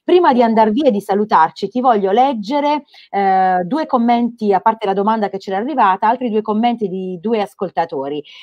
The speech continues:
Eh, Pierpaolo Palcaro dice: "Il bello di questi appuntamenti di nep è che puoi sorseggiare un caffè anche in compagnia di uno stimato direttore di collana. Le tematiche affrontate in questa ambiziosa collana scientifica sono tutte di forte attualità,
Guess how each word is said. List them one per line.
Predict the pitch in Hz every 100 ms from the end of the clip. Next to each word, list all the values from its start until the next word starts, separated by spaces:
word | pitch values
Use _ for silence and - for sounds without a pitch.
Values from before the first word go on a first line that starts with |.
| - -
Eh, | - 190
Pierpaolo | 185 311 339 330 294
Palcaro | 339 311 220
dice: | 196 190 190
"Il | 190
bello | 277 294
di | 214
questi | 214 208 202
appuntamenti | 208 202 202 233 254
di | 185 185
nep | 160 156 _ 208
è | -
che | 220 240
puoi | 254
sorseggiare | - 233 247 214 262
un | 233
caffè | - 180 - 240 254 - _
anche | 262 285 294
in | 254
compagnia | 233 220 208 247
di | 220
uno | 202
stimato | 190 - 208 226 202
direttore | 185 180 - 185
di | 160
collana. | 156 160 151 131 135 143 _ _ -
Le | - 233
tematiche | 247 277 302 233
affrontate | 214 226 214 262 254
in |
questa | 202 208 208
ambiziosa | 190 196 196 233 202
collana | 196 202 202
scientifica | 180 180 165 170 151 165 - 180 - - -
sono | - - 277 208 180 -
tutte | 285 294 - 277
di | 208
forte | 202 202 208
attualità, | 190 190 170 165 139